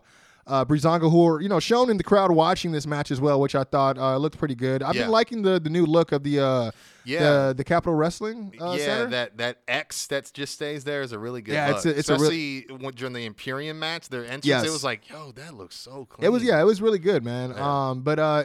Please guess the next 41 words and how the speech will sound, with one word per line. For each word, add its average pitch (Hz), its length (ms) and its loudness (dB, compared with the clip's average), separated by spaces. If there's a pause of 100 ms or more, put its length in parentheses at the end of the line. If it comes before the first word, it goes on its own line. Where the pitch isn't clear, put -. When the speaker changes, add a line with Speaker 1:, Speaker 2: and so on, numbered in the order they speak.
Speaker 1:
I, 151 100 -6
one 160 360 -4
thing 262 180 -2
I 226 60 2
wanted 214 280 0
to 175 80 -4
point 196 240 -2
out, 180 160 -2
and 170 160 -4
I, 170 320 -4
I 185 60 -2
may 214 120 0
be 170 120 -4
just 151 160 -8
seeing 180 180 0
things, 170 220 -4
but 160 100 0
it 143 60 2
looked 190 260 0
like 190 220 0
they 180 80 0
were 147 120 0
low-key, 180 460 0
like, 143 260 -4
teasing 175 440 -6
Birch 123 360 -4
and 156 120 -6
Lo-, 156 120 -2
Lorcan, 156 520 -4
uh, 160 360 0
splitting 170 360 -4
up 233 180 -2 (580)
at 147 140 -4
the 147 80 0
Speaker 2:
I 156 60 2
Speaker 1:
end. 196 240 0
Speaker 2:
mean, 196 120 -6
at 139 180 -4
this 208 200 -4
point, 240 400 -6 (680)
Speaker 1:
I, 170 80 0